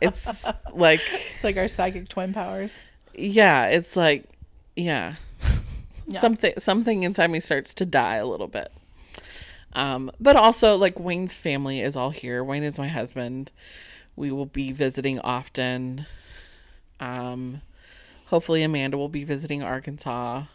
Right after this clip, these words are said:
Speaker 1: and I can bug her there.
Speaker 2: Maybe.
Speaker 1: Maybe.
Speaker 2: I'm sure I will.
Speaker 1: Yeah.
Speaker 2: <laughs> My family would also
Speaker 1: Um,
Speaker 2: be very grumpy with me if I stopped.
Speaker 1: Yeah.
Speaker 2: All of a sudden, just stop coming. <laughs>
Speaker 1: Stop. Um, and especially if there's the possibility of a baby.
Speaker 2: Uh, yeah.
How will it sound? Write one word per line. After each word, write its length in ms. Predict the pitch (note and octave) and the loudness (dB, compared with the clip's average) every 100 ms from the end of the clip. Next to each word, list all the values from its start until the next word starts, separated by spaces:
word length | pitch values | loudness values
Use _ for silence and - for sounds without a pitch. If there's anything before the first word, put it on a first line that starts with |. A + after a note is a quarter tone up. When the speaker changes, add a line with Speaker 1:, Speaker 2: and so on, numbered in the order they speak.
| - - | -20 -12
Speaker 1:
and 80 | C#3 | -10
I 80 | |
can 200 | C3 D3+ | -10 -10
bug 260 | C#3+ A2 C3 | -8 -8 -8
her 160 | D#3 C3 | -10 -8
there. 420 | B2 A#2 B2 D3 - | -6 -6 -6 -10 -10
Speaker 2:
Maybe. 320 | G#3+ G3 G3 F#3+ - - - - - | -8 -8 -8 -10 -18 -20 -20 -20 -14
Speaker 1:
Maybe. 460 | G#2+ C3+ C3+ C3 D#3+ | -10 -8 -8 -8 -6
Speaker 2:
I'm 200 | G#3+ G3+ | -2 -2
sure 140 | F#3+ F3+ | -2 -8
I 80 | |
will. 220 | F3+ F3+ F3+ - - | -10 -12 -10 -4 -4
Speaker 1:
Yeah. 160 | - - - - F4+ | -4 -10 -10 -2 -2
Speaker 2:
<laughs> 300 | - C4+ - | -2 -6 2
My 140 | A#3+ | 2
family 320 | B3+ A#3 G#3+ | 4 2 2
would 160 | G3 G3 | -2 -2
also 420 | D#3 C#3 G#3 G#3+ | -4 0 0 0
Speaker 1:
Um, 60 | F#3+ | -4
Speaker 2:
be 80 | F3 | -4
very 180 | F#3 | -8
grumpy 300 | F#3+ F#3+ F#3 | -12 -14 -12
with 120 | F#3+ F#3 | -14 -12
me 100 | F#3 | -12
if 80 | F#3+ | -10
I 80 | |
stopped. 420 | F#3+ - A1 - - - - | -10 -10 -12 -14 -20 -20 -14
Speaker 1:
Yeah. 200 | - - - | -6 -6 0
Speaker 2:
All 100 | G#3 | 2
of 80 | G3+ | 2
a 60 | |
sudden, 280 | A3+ A#3+ F#3 | 4 2 2
just 160 | F#3+ F#3+ | -4 -2
stop 300 | - G3 - | 2 2 2
coming. 420 | - A3 C4 B3 - | 2 2 2 -2 -6
<laughs> 80 | E4 | -10
Speaker 1:
Stop. 420 | - - - - _ _ - - - - - - _ | -8 -10 -10 -16 _ _ -20 -20 -20 -20 -20 -20 _
Um, 800 | E3+ E3+ D#3+ D3+ D3 D3 D3+ D#3 - _ - - | 0 2 4 4 2 0 -2 -6 -10 _ -12 -4
and 140 | D#3 | -2
especially 500 | D3 - E3 - C#3+ | 0 0 0 2 2
if 140 | D3 | 0
there's 200 | - C#3 | -2 -6
the 60 | - | -6
possibility 520 | - D3 D3 - A#2 D3 | -8 -6 -6 -6 -4 -6
of 120 | D3 | -6
a 20 | |
baby. 480 | A#2 F#2+ G2 D2+ E3+ F#3+ | -6 -6 -6 -10 -8 -4
Speaker 2:
Uh, 220 | G#3 G#2+ | -4 -4
yeah. 480 | D#2+ - - - | -8 -14 -14 -14